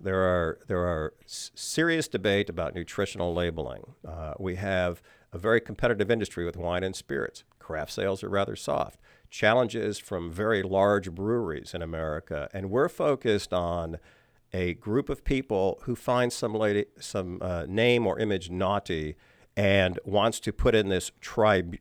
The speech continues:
this creep-, the tribunal with this creepy process and wants to public humiliate their competitors because they don't like what their competitors are doing.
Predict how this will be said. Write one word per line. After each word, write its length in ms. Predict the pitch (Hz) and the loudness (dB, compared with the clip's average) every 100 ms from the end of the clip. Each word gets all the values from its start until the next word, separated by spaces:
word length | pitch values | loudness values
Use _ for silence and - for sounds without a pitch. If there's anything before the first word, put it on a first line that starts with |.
| - | -10
this 120 | - | -12
creep-, 480 | - - 156 190 90 | -8 2 2 2 -6
the 80 | - | -4
tribunal 500 | - - 127 113 233 | -4 4 4 4 0
with 80 | |
this 140 | 101 82 | 0 -4
creepy 420 | - - 160 131 | -4 -2 0 -2
process 720 | - 87 95 - 76 69 - - - - - | -2 0 0 -2 -4 -4 -10 -16 -20 -20 -4
and 200 | 101 107 | 0 6
wants 180 | 123 | 4
to 80 | - | 4
public 540 | 107 - - 190 208 - | -4 0 2 4 2 2
humiliate 560 | 143 131 143 110 95 | 2 4 4 4 2
their 100 | 101 | 0
competitors 600 | - 90 - 110 107 95 | -2 -2 2 2 0 -4
because 400 | - 101 107 92 | -6 -6 -4 -4
they 180 | 82 143 | 4 6
don't 240 | 170 156 - | 8 8 6
like 300 | 107 107 90 | 0 0 -2
what 100 | 90 | -4
their 140 | 95 | -4
competitors 580 | - 82 95 87 87 80 | -4 0 0 0 -4 -8
are 60 | |
doing. 300 | 78 80 55 | -6 -6 -6